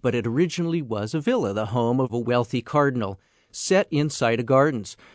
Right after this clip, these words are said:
So to go there, you have to walk through these landscaped gardens to get there, which is itself an aesthetic experience.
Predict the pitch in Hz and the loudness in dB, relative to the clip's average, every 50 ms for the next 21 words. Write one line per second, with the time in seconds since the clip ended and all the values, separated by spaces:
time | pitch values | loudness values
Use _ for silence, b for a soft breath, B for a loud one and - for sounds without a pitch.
0 | b b b - 160 139 139 - - 117 98 113 143 165 220 240 190 139 113 107 | b b b 4 4 4 4 4 0 -2 4 6 6 6 6 6 2 0 0 0
1 | 113 131 131 113 107 98 90 98 104 147 143 - - 113 104 95 98 104 120 143 | 0 -2 -2 -4 -4 -4 -4 -2 -2 -2 -2 0 -2 -2 -2 0 2 2 2 0
2 | - - - - - - - 123 147 196 220 190 202 202 180 - 131 120 120 117 | 0 -4 -16 -20 -14 -6 0 2 4 4 4 2 2 0 -2 -2 0 0 0 0
3 | 110 - - - 123 107 101 - - - 107 98 98 101 101 101 - - - - | 0 -2 -4 -2 0 0 0 -2 -2 -2 0 0 0 -2 -6 -8 -10 -8 -6 -4
4 | 104 107 98 - - 147 185 214 208 196 - - 113 110 123 - - - - 147 | -4 -4 -6 -6 -4 -4 -4 -4 -4 -6 -8 -8 -6 -6 -6 -6 -2 2 4 4
5 | 185 196 - 151 120 104 101 - - - 110 101 104 - - 120 - - - - | 4 4 2 -2 -2 -2 -4 -6 -4 -4 -4 -4 -4 -6 -8 -10 -10 -10 -6 -2
6 | 120 110 107 110 113 143 165 - - | -2 0 0 0 0 -2 -4 -6 -10